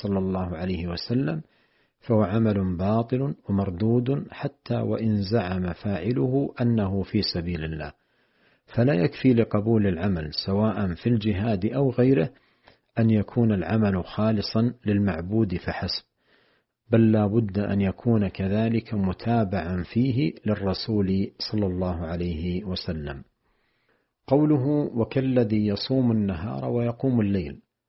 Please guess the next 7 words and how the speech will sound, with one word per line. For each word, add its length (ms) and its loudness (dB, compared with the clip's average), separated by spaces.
وهذا 320 2
فيه 420 -2
فضيلة 600 -2
من 240 0
يسعى 560 -4
على 180 -2
الأرملة 720 -2